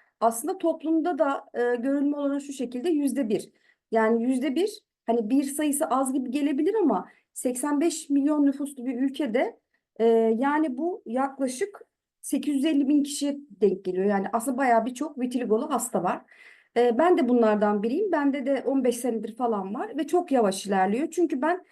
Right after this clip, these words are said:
e, M V ürünlerini çok düzgün kullandım. E, ciltle ilgili olanları, bağışıklıkla ilgili olanları. Bu yüzden bende ilerlemedi. Başladığı kadarıyla kaldı. Hiçbir yere sıçramadı.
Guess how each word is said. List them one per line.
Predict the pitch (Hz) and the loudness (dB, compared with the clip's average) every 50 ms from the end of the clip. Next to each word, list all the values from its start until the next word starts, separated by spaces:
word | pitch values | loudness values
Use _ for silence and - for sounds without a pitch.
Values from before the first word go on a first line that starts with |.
| _ _ _ _ _ _ _ - | _ _ _ _ _ _ _ 2
e, | 254 247 247 247 247 262 285 | 4 4 4 4 4 2 2
M | 294 294 | 2 4
V | 311 302 | 4 2
ürünlerini | 302 277 285 285 294 285 285 277 | 2 2 2 2 2 2 0 -2
çok | - 285 294 - 233 220 | -2 -4 -6 -8 -6 -6
düzgün | 262 233 233 269 294 277 | -6 -4 -2 -2 -2 -2
kullandım. | 285 277 254 247 247 226 220 214 208 220 233 247 - | -2 -4 -2 0 0 0 0 -2 -2 -4 -6 -6 -4
E, | - 226 226 220 202 | -4 -2 -2 -2 -4
ciltle | 196 240 247 247 - - 233 233 | -6 -6 -8 -8 -8 -6 -6 -6
ilgili | 214 190 220 220 | -4 -4 -4 -2
olanları, | 220 214 214 214 202 202 214 208 208 202 196 202 202 214 220 - - _ _ | -2 -2 -2 -2 -4 -4 -4 -4 -4 -4 -4 -4 -4 -6 -6 -10 -16 _ _
bağışıklıkla | - 208 202 202 208 202 202 202 - 226 - 214 208 202 196 - _ - 190 | -8 -4 -4 -2 -2 -2 -4 -6 -8 -12 -6 -4 -4 -4 -6 -8 _ -6 -6
ilgili | 185 185 190 185 185 | -4 -4 -4 -4 -2
olanları. | 180 180 180 175 180 185 190 202 285 392 415 - - _ - _ _ _ _ _ - | -2 -2 -2 -2 0 -2 0 0 -2 -2 -2 -6 -16 _ -20 _ _ _ _ _ 0
Bu | 330 330 | 2 2
yüzden | 294 262 285 285 285 294 | 4 4 4 6 6 6
bende | 311 302 294 381 | 6 4 4 4
ilerlemedi. | 370 330 311 285 240 220 196 190 185 185 202 247 | 4 4 4 4 4 4 4 2 0 -2 -2 -2
Başladığı | 269 285 262 262 - 240 208 208 202 | 0 -2 -2 0 -2 -2 0 -2 -2
kadarıyla | - 262 208 220 208 214 233 330 339 | -2 0 0 2 2 2 2 2 0
kaldı. | 339 294 226 190 180 - | 2 0 -2 -2 -2 -4
Hiçbir | - - - - 226 | -6 -8 -2 -2 0
yere | 226 285 | 0 0
sıçramadı. | 294 - 277 254 - 262 254 220 185 160 165 170 247 359 | -2 -6 -8 -8 -4 -2 -2 -2 -2 -4 -6 -6 -6 -8